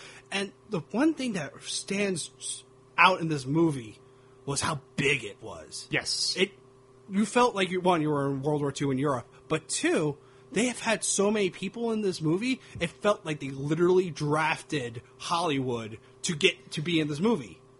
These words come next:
Speaker 2: Other than, I, I, I, well, I'm trying to think of the other big World War Two movie from the fifties, um,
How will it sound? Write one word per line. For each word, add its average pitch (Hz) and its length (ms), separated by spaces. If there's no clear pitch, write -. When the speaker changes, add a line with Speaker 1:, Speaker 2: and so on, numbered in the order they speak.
Speaker 2:
Other 226 280
than, 226 220
I, 202 120
I, 208 180
I, 175 100
well, 175 140
I'm 165 80
trying 190 140
to 226 100
think - 40
of 180 40
the 175 100
other 165 140
big 139 260
World 143 180
War 143 140
Two - 180
movie 139 160
from 131 180
the 120 60
fifties, 135 540
um, 135 460